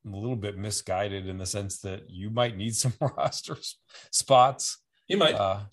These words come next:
Speaker 1: especially, yeah. And, and, you know, the two million is what it is. Uh, I think it's pretty much out there that that's just, uh, gravy for everybody, but, uh,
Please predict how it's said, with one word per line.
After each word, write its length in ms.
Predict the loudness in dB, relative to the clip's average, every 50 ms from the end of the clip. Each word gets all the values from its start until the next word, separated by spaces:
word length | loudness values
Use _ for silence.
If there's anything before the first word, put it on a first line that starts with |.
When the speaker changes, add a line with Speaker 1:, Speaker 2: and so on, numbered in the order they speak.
| _ _ _ _ _ _ _ _ _ _ _ _ _ _
Speaker 1:
especially, 720 | -8 -6 -6 -4 -2 -2 -2 -2 -2 -2 -4 -4 -4 -4
yeah. 280 | -2 -2 -2 -2 -4 -8 -6
And, 260 | -6 -6 -6 -6 -6
and, 320 | -4 -2 -2 -2 -2 -4 -6 -10 _ _ -20 -20 -20 _ _ _ _ _ _ _ _ _ _ _
you 100 | 0 2
know, 220 | 2 2 2 0 -4 -10 _ _ _ _ _ _ _ -10
the 80 | -8 -8
two 200 | -4 -2 -2 0
million 320 | 0 2 2 2 2 2
is 160 | 0 0 0 0
what 160 | 0 0 0
it 100 | 0 0
is. 380 | -2 -2 -2 -4 -4 -6 -6
Uh, 340 | -6 -2 0 0 0 0 0 -4
I 40 |
think 200 | -6 -8 -8 -8
it's 360 | -8 -8 -6 -6 -8 -8 -10 -14 _ _ _ -10
pretty 200 | -8 -6 -4 -4
much 240 | -4 -4 -2 0
out 200 | 2 2 2 0
there 200 | -2 -4 -4 -4
that 180 | -4 -6 -8 -8
that's 240 | -6 -6 -8 -8 -10
just, 640 | -10 -8 -6 -6 -6 -6 -8 -10 -12 -14 -14 -10
uh, 400 | -6 -4 -2 -2 -2 -2 -4 -6 -8 -10 -14 -16 _ -12
gravy 440 | -6 -4 -4 -2 -2 -4 -4 -6 -6
for 180 | -4 -4 -4
everybody, 460 | -4 -4 -6 -6 -6 -6 -6 -6 -6
but, 260 | -6 -6 -8 -8 -8 -10 _ _ _ _ _ _ _ _ _ _ _ _ _ _ _ _ -8
uh, 300 | -6 -4 -4 -4 -6